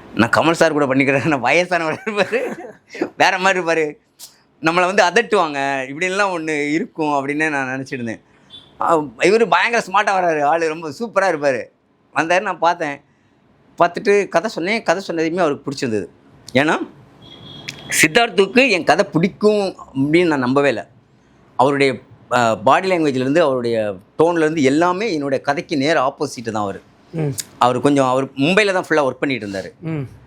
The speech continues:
Speaker 1: அப்போ நான் நினைச்சேன், இவருக்கு பிடிக்குமா பிடிக்கலையான்னு நினைச்சேன். அவருக்கு ரொம்ப பிடிச்சிருந்தது. "ஆ, நல்லா இருக்குதுங்க, பண்ணலாங்கன்னு." அவரு இங்க வர்றதுக்கு முன்னாடி அவரு வந்து நிறைய பேர்ட்ட விசாரிச்சிருக்கிறாரு.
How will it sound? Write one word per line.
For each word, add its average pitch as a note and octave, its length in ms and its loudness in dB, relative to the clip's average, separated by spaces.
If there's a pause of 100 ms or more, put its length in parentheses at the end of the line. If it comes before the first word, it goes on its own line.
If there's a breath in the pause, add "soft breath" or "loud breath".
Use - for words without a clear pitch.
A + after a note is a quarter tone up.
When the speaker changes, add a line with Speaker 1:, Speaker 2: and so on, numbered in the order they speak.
(100)
Speaker 1:
அப்போ C3+ 260 4
நான் F#3+ 200 2
நினைச்சேன், F3 380 0
இவருக்கு D#3 360 -4
பிடிக்குமா F3+ 380 4
பிடிக்கலையான்னு D#3 360 2
நினைச்சேன். C#3 140 -2
அவருக்கு C#3+ 280 0
ரொம்ப D#3+ 180 0
பிடிச்சிருந்தது. G2+ 380 -10 (240)
"ஆ, A#2+ 140 2
நல்லா D3 280 4
இருக்குதுங்க, G#2+ 640 -6 (360)
பண்ணலாங்கன்னு." G#2+ 400 0 (560 loud breath)
அவரு D3 400 2
இங்க D3+ 180 4
வர்றதுக்கு A#3 360 2
முன்னாடி A#3+ 100 4
அவரு A#3+ 360 2
வந்து B3+ 220 0
நிறைய G3 240 0
பேர்ட்ட F#3 260 -4
விசாரிச்சிருக்கிறாரு. G#2+ 540 -6